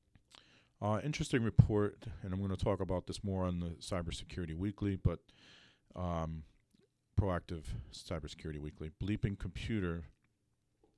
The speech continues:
ransomware hit over one thousand U S schools in twenty nineteen. So if you wanna read more about that, that's on bleeping computer dot com. But since January, one thousand thirty-nine schools across the U S have potentially,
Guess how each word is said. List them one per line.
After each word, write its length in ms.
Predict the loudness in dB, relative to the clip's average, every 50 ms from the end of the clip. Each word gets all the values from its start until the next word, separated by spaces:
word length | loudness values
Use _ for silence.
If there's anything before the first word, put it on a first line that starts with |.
| _ _ _ _ _ _ _ _ -6
ransomware 520 | -4 -4 -2 -2 -2 -2 0 2 2 2
hit 160 | 4 2 2 2
over 220 | 2 4 6 6
one 180 | 6 6 4 2
thousand 380 | 4 4 4 4 2 2 0 0
U 100 | 0 0
S 80 | 0
schools 380 | -2 -4 -2 -2 0 0 0 -2
in 100 | 2 2
twenty 320 | 2 2 2 -2 -4 -4
nineteen. 560 | -4 -4 -6 -6 -8 -8 -6 -4 -4 -4 -6 -10 _ -20 -20 -20 -20 -20 -20 -20 -20 -20 -20 _ _
So 240 | -8 -4 -2 -2 0
if 120 | -2 -2 -2
you 80 | 0
wanna 220 | 2 2 2 2 2
read 160 | 0 0 0
more 160 | 0 0 6
about 260 | 8 8 6 6 4 2
that, 260 | 2 2 2 0 -2
that's 220 | -4 -4 -2 -2
on 200 | 0 0 0 0
bleeping 320 | 0 0 0 0 -2 -4 -4
computer 420 | -6 -8 -8 -6 -6 -6 -6 -6
dot 220 | -6 -8 -10 -8
com. 340 | -4 -2 -2 0 0 -2 -4 -6 _ _ -20 -20 -20 _ -6
But 140 | -6 -4 -2
since 280 | -2 -2 -2 -4 -4
January, 380 | -4 -2 0 0 0 0 0 0
one 200 | 0 0 -2 0
thousand 380 | 0 0 0 0 0 -4 -4
thirty-nine 360 | -2 -2 -2 0 -2 -2 -2 -4
schools 320 | -6 -8 -8 -8 -8 -8
across 320 | -8 -6 -6 -6 -6 -6
the 120 | -6 -6 -6
U 60 | -4
S 120 | -4 -2
have 260 | -2 0 0 0 0 0
potentially, 500 | 0 0 -2 -6 -6 -4 -6 -6 -6